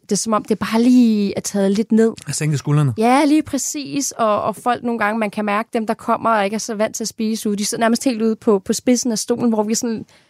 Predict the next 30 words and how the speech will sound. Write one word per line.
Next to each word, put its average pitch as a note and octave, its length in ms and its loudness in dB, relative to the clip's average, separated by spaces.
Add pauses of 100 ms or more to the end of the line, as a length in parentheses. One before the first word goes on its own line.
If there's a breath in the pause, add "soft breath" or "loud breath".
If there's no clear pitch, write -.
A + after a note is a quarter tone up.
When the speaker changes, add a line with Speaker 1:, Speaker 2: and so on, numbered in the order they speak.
(200 soft breath)
Speaker 1:
får B3+ 80 2
dem B3+ 140 4
lige D4 280 4
til - 160 -6
at A3 120 -4
læne G3+ 240 0
sig G3+ 160 -4
lidt G3+ 140 -2
tilbage C4+ 480 -4
i D4 40 -8
stedet C3 240 -2
Speaker 2:
Ja. - 60 -4
Speaker 1:
for, F#3 340 -6
fordi G3 380 -8
vi G3+ 80 -4
skal G3 220 -6
bare G3 300 -2
hygge B3+ 240 -2
os. - 180 -6 (640 soft breath)
Og G#3 300 0
for, - 300 -6
altså, F#3+ 180 -4
som F3+ 180 -6
tjener C#4 480 0
er G3+ 100 2
det F3+ 100 -2
jo F3+ 120 -2
også A#3 260 0 (420)
meget G#3 440 -2
sjovere G#3+ 540 -2